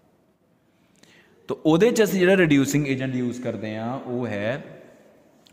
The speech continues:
combination of hydroiodic acid and red phosphorus।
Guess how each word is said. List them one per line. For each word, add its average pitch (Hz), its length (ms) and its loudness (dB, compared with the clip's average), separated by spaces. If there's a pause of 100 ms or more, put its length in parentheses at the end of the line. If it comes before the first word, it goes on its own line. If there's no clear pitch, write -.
(140)
combination 110 560 -2
of 139 200 -2 (1160)
hydroiodic 113 880 -2
acid 131 320 -4
and 190 80 -2 (260)
red 110 160 -2
phosphorus। - 720 -8